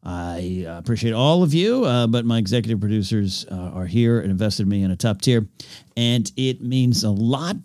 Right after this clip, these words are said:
Anyone in the T N F boardroom, which is tier six, seven, and eight, can submit a Knapsack Files brand I D audio file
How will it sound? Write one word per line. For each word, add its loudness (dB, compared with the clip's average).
Anyone 6
in 6
the 6
T 4
N 4
F 4
boardroom, 4
which 0
is 0
tier 2
six, 0
seven, 2
and 2
eight, 0
can 2
submit 4
a 4
Knapsack 0
Files 0
brand 2
I 2
D 4
audio 4
file -2